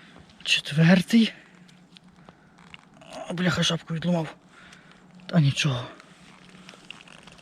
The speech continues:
П'ятий, шостий. Шостий, друзі. Шостий, так. Тут а сьомий зачаївся, дивіться, як гарно.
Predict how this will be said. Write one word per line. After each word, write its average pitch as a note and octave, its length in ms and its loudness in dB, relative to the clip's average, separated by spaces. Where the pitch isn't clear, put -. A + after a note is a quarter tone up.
П'ятий, - 360 -8
шостий. - 640 -2
Шостий, G3 520 8
друзі. D3+ 460 4
Шостий, - 680 0
так. D3+ 460 0
Тут - 220 -2
а F3+ 60 4
сьомий F#3 480 2
зачаївся, E3 680 0
дивіться, D#3+ 420 0
як D#3 120 -6
гарно. D3+ 280 -8